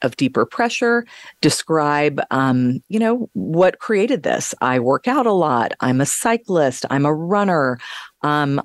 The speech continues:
I just traveled to Asia and back, and I was sitting on a plane for thirty hours." Let them know what your concerns are, and they can provide that recommendation. And, um, most spas are also gonna offer different lengths of massages. I should mention this now.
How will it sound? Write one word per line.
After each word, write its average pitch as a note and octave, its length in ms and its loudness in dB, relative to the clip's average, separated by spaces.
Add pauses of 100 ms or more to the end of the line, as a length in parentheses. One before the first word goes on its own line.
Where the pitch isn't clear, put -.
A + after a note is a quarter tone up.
(100)
I F3+ 160 0
just F3+ 260 -2
traveled F#3 760 0
to - 260 -2
Asia F#3+ 420 2
and C3+ 160 -2
back, C3 300 0
and C3+ 100 0
I C3 40 2
was C3 140 0
sitting F#3 200 0
on F3+ 80 2
a F3+ 40 -2
plane G3+ 420 0
for C3 260 0
thirty C3 500 0
hours." B2 460 0 (440)
Let G3+ 340 0
them A#3+ 120 0
know F#3 160 2
what E3 140 2
your C#3+ 120 -2
concerns D3 520 0
are, B2 200 2
and C#3 160 0
they C#3+ 120 2
can D3 160 -2
provide B2+ 400 0
that A#2+ 180 0
recommendation. C3 840 2 (560)
And, D3+ 420 0
um, C3+ 460 0 (340)
most A3+ 380 0
spas D4 300 -2
are - 120 2
also A#3+ 260 0
gonna A#3+ 140 0
offer F3 280 0
different - 300 0
lengths B2+ 580 0
of A#3 100 0
massages. A#3 800 0
I C3 60 0
should C3+ 180 0
mention C3+ 280 0
this C#3 180 0
now. D3 340 2